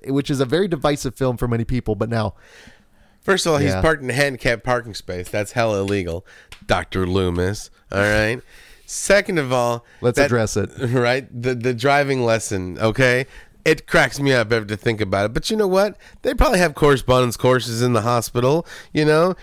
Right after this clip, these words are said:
Speaker 2: He's probably seen T V. He knows.
Speaker 1: Okay, I talked about how this film is responsible so, for s-, so many of these worst case imageries in my mind.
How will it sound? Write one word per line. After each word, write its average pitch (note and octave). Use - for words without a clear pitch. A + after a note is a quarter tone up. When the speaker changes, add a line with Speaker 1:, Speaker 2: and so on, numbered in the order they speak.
Speaker 2:
He's A3+
probably G#3+
seen C#3+
T B2+
V. A#2+
He G3+
knows. C#3
Speaker 1:
Okay, G2+
I B2+
talked -
about B2
how A2+
this A2
film G#2+
is G#2
responsible G#2
so, G2
for -
s-, -
so D3+
many B2
of G#2+
these G2+
worst G#2+
case A2+
imageries A#2
in A2
my G2+
mind. G2